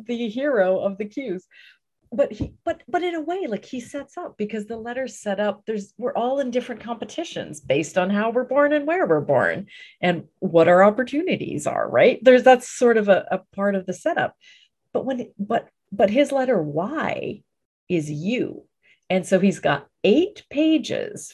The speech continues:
for the boy to, to write his own story. And when he meets his ideal reader, Billy, he realizes, "Oh, that eight pages isn't gonna be enough. You're gonna need a whole book." And he hands him a book. So he embodies this notion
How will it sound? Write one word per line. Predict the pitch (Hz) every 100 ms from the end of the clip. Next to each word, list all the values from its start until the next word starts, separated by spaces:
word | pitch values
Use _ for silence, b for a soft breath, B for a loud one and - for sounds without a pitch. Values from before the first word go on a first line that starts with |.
| _
for | 196 170
the | 151
boy | 151 185 240 180 120 113 202 _ _ _ _ _ _
to, | - 185 156 -
to | -
write | 151 139 139
his | 147
own | 143 -
story. | - 320 370 226 - B B -
And | 214
when | 220 254
he | 240
meets | 226 294 -
his | 208
ideal | 185 165 170 160 151
reader, | 165 156 143
Billy, | 170 247 254 156
he | - 214
realizes, | 208 233 233 208 190 185 180 175 - b b b -
"Oh, | 180
that | 156 131
eight | 139 143
pages | 160 156 151
isn't | 160 156 151
gonna | 160
be | 151 147
enough. | 151 202 196
You're | 185
gonna | 190 180
need | 170 165
a | 151
whole | 147 143 -
book." | - 208 - - b -
And | 185
he | 175 147
hands | - 240 302 349 302
him | 208 151
a | -
book. | 147 277 302 - B B
So | - 277
he | 247 311
embodies | 240 214 208 214 262 285 254 202
this | 202 - -
notion | 165 214 247 - 139 135